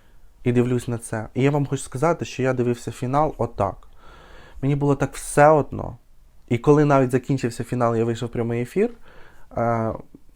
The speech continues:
мене просто вирубало. Я нічого не хотів. Я хотів лягти поспати,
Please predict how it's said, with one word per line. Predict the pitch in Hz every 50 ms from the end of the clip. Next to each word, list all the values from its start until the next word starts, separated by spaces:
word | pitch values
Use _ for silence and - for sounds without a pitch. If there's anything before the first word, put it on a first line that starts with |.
| - -
мене | - - 143 143 139
просто | - - 175 - - 123
вирубало. | 113 113 113 113 104 101 101 101 95 92 98
Я | 113 139
нічого | 156 165 147 - - 160 151
не | 139
хотів. | 135 - 135 127 - - 170 185 208 220 - - - - - - - - - - - - -
Я | 127
хотів | 127 135 139 - - 143 131
лягти | 131 127 - - 135
поспати, | - - - - - - 151 170 185 - - 127 -